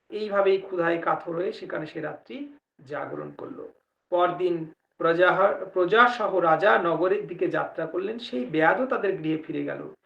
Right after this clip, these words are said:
এরপর এক সময় ব্যাধের মৃত্যু হলো। একাদশী রাত্রি জাগরণ ব্রত এইভাবে সেই ব্যাধ পরবর্তী জন্মে এক রাজ্যের অধীশ্বর রূপে নিযুক্ত হলেন। জয়ন্তী নামে এক নগর ছিল, সেখানে বিদুরথ নামে এক রাজা বাস করতেন।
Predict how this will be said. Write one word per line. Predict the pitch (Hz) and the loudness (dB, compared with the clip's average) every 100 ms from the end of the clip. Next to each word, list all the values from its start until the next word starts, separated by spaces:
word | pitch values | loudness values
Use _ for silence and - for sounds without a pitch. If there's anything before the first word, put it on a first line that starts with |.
| _ _ _ | _ _ _
এরপর | 175 185 190 180 | -2 2 6 6
এক | 170 170 | 6 2
সময় | - 170 165 165 | -2 0 2 2
ব্যাধের | 160 170 165 | 0 0 -2
মৃত্যু | 151 165 - 190 | -4 -8 -6 -4
হলো। | 185 214 254 - _ _ | 0 0 0 -4 _ _
একাদশী | 180 175 175 175 185 | -4 -2 0 -2 -2
রাত্রি | 160 156 151 165 | 0 0 0 -2
জাগরণ | 160 165 165 165 165 | -2 0 2 0 0
ব্রত | 147 156 165 | -2 -2 0
এইভাবে | 170 151 151 156 | 0 0 0 -4
সেই | 156 160 151 | -6 -12 -10
ব্যাধ | 147 147 - | -8 -8 -6
পরবর্তী | 147 147 151 151 156 | -4 -2 -4 -6 -6
জন্মে | 147 160 220 285 285 _ _ | -6 -2 0 0 -4 _ _
এক | - 160 - | -6 -6 -4
রাজ্যের | 131 151 147 131 156 143 | 2 2 2 -2 -4 -4
অধীশ্বর | 139 151 190 - 220 | -6 -10 -14 -10 -8
রূপে | 175 156 151 | -8 -10 -14
নিযুক্ত | 135 131 127 - | -16 -20 -20 -20
হলেন। | 143 123 - _ _ _ _ _ _ _ - | -20 -20 -20 _ _ _ _ _ _ _ -6
জয়ন্তী | 160 196 247 269 269 | 2 2 2 0 2
নামে | 240 196 | 2 6
এক | 185 - | 4 4
নগর | 165 147 160 | 2 2 0
ছিল, | 165 202 240 | -4 0 0
সেখানে | 254 185 175 165 214 294 - _ _ | 0 0 0 2 2 -2 -6 _ _
বিদুরথ | 156 147 170 208 269 294 | -8 -2 -2 8 8 8
নামে | 285 208 190 | 4 2 4
এক | 180 170 | 0 0
রাজা | 151 143 139 254 | 0 0 6 6
বাস | 208 131 | 8 4
করতেন। | - - - 147 143 | -2 -16 -14 -12 -14